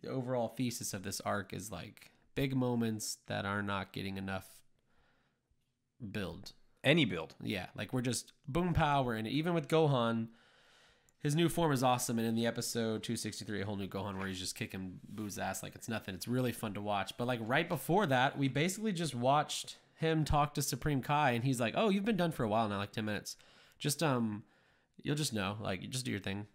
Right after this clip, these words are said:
Speaker 1: And Gohan's like, "Oh, okay, really? That was it? You just wasted all my time?" And he's like, "Oh, my bad, I was just looking at my little porno mags." And then that's kinda how I felt. I was like, "Wow, you've just, we've just wasted all my time." Like, we, we've talked every week about cutting back and forth to these stupid little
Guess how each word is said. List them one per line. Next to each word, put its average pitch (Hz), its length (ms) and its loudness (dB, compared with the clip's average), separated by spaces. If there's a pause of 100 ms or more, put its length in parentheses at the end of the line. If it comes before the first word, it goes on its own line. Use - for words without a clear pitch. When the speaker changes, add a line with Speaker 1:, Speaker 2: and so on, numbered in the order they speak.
(140)
Speaker 1:
And 107 140 -4
Gohan's 110 280 -2
like, 98 180 -4
"Oh, 98 140 2
okay, 120 220 0
really? 160 320 0
That 156 140 0
was 156 140 -2
it? 185 180 0
You 135 80 -2
just 135 120 -6
wasted 147 280 -4
all 151 60 -2
my 143 100 0
time?" 156 200 -2
And 151 80 -2
he's 110 120 -2
like, 110 100 -4
"Oh, 185 120 0
my 151 140 0
bad, 120 200 2
I 127 40 2
was 127 100 0
just 117 120 -6
looking 123 160 -4
at 120 80 -4
my 120 80 -4
little 120 160 -4
porno 139 280 -4
mags." 101 460 -6 (100)
And 110 140 -2
then 113 360 0
that's 120 180 -2
kinda 127 220 0
how 127 120 0
I 135 200 2
felt. - 280 -10
I 98 80 -6
was 98 140 -6
like, 98 180 -6
"Wow, 135 180 0
you've 101 200 -4
just, - 480 -8 (340)
we've 113 140 -6
just 104 140 -6
wasted 110 400 -2
all 104 140 0
my 98 140 -2
time." 107 440 -6 (680)
Like, 98 220 -2
we, 123 240 0
we've 135 220 2
talked 135 280 4
every 113 200 -2
week 113 180 0
about 98 220 -4
cutting 104 260 -4
back 98 240 -6
and 101 100 -6
forth 104 280 -6
to - 80 -12
these 98 180 -8
stupid 95 420 -8
little 92 300 -10